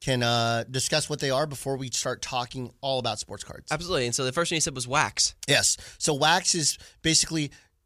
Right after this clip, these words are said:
Speaker 1: uh, unopened boxes of cards that are in packs. Sometimes
Speaker 2: Mm-hmm.
Speaker 1: there's as few as one pack. Sometimes there's as many as thirty-six packs. That's wax. And the,
Speaker 2: Mm-hmm.
Speaker 1: came from the terms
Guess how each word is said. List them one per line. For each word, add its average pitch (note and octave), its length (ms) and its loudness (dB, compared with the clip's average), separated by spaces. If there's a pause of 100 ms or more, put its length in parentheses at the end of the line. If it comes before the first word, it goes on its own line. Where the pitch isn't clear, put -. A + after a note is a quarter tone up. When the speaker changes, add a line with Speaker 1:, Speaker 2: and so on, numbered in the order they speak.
(120)
Speaker 1:
uh, C#3 180 2 (100)
unopened E3 880 0
boxes C#3+ 600 2
of C3+ 300 2
cards B2+ 680 -2 (340)
that C3 260 0
are C3 180 2
in E3 180 2
packs. - 600 -4
Sometimes C3+ 400 -2
Speaker 2:
Mm-hmm. C3 80 -2
Speaker 1:
there's A#2 140 -2
as - 20 -2
few C3 200 -4
as A2+ 100 -6
one D#3+ 180 -4
pack. F3 300 -4
Sometimes A#2 400 -8
there's G#2+ 280 -8
as - 80 -20
many B2+ 260 -4
as G#2+ 120 -4
thirty-six A#2+ 400 -2
packs. E3 380 -6 (400)
That's B2+ 380 0
wax. A#2 520 -2
And B2+ 140 -2
the, B2 60 -2
Speaker 2:
Mm-hmm. B2 220 -8
Speaker 1:
came E3+ 180 -2
from F#3 140 -6
the F3+ 80 -2
terms D3 420 -4